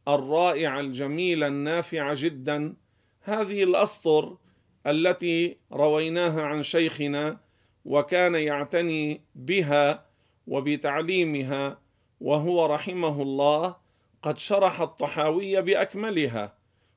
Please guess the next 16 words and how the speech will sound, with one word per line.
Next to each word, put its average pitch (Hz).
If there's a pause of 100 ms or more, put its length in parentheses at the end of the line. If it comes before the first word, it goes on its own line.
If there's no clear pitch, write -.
وله 160
في 147
ذلك 165
أكثر 170
من 160
كتاب، 165 (400)
كتاب 143
موسع 156 (400)
وكتاب 143
مختصر، 160 (440)
وكان 175
يعتني 156
بتدريسها 147
في 131
المجالس 151
العامة 151